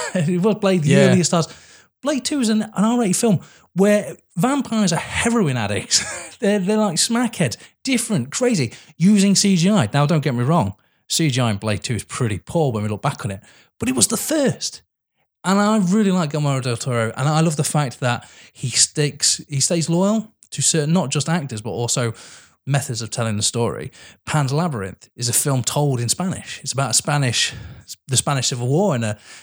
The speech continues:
Speaker 1: and, you know, well, it's not just that, but <laughs>
Speaker 2: But then, I think the beautiful thing about that movie as well is, is the little girl, she represents Spain.
Speaker 1: Mm.
Speaker 2: You know, when, so his, his films are
Speaker 1: Mm.
Speaker 2: layered. We talked about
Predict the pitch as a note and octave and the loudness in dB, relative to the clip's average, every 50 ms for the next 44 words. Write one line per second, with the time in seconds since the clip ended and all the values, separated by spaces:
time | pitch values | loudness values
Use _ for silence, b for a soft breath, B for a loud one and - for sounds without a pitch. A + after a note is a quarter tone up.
0 | B B - A#2 A#2+ A2+ B2 A#2+ A#2 G#2+ G#2 C3 - A#2+ G2+ G2+ - - _ _ | B B -12 -10 -8 -6 -4 -4 -4 -4 -6 -6 -6 -6 -6 -6 -8 -14 _ _
1 | _ - C3 - - G#2+ F#2+ - G#2+ - - G#2 G#2 G#2+ G#2+ A2+ B2 D3 - - | _ -8 -8 -6 -6 -6 -8 -8 -10 -10 -10 -8 -10 -8 -4 -2 0 0 0 0
2 | - - - - - - D3 C#3+ D#3 D#3 D3 B2+ C3 C#3 C#3+ B2+ B2 C3+ C3+ C3+ | -2 -4 -4 -4 -2 -2 0 2 4 2 2 2 -2 -4 -4 -4 -4 -4 -2 -2
3 | - E3 C#3+ C#3+ B2+ A#2+ - - C3 A#2 B2 - C#3 D3 C3+ - - A#2 - B2+ | -2 -2 -2 -2 -4 -4 -4 -8 -10 -10 -6 -4 -2 -2 -2 -4 -6 -6 -4 -4
4 | A#2 A2 A2 G#2+ G#2 G#2 G#2 A2+ A2+ G#2+ G2+ F#2+ F2+ - A2+ G#2 F#2+ - - A#2 | -4 -2 -2 -4 -4 -4 -4 -4 -4 -4 -4 -6 -4 -4 -4 -4 -4 -6 -6 -8
5 | G#2+ G2+ - A2+ A2 A#2+ A#2 A2 G#2 C3 A#2+ A2 G#2 - - - B2+ A#2 G#2+ A2+ | -8 -8 -6 -4 -4 -2 -2 -2 -2 0 0 0 0 -2 -2 -2 -2 -2 -4 -4
6 | G#2 F#2+ - - G#2 F#2+ - - - C3 G2 D#2+ D2+ - _ _ - C4+ A#3 E3+ | -6 -6 -8 -10 -6 -6 -6 -4 -4 -4 -6 -6 -8 -16 _ _ 2 4 4 4
7 | - - - _ - C3 C3 C3 B2+ B2+ B2 A#2 - - A#2+ - D3 C#3 C3+ D3 | 2 0 -8 _ -6 -4 -2 -2 0 -2 -2 -4 -4 -4 -2 0 0 2 2 0
8 | E3 D#3 C#3+ B2+ C#3 D#3 D3 - F3 D#3+ C#3 B2 A2+ A2 A2+ A#2+ B2 A#2 E2 D#2 | 0 0 -2 0 0 -2 0 2 2 4 4 4 4 4 4 2 2 2 2 0
9 | D#2 F2 - - A#2+ - D#3 C#3+ A#2+ B2+ A#2+ A2+ B | -2 -6 -10 -8 -2 -2 0 0 0 0 -2 -2 B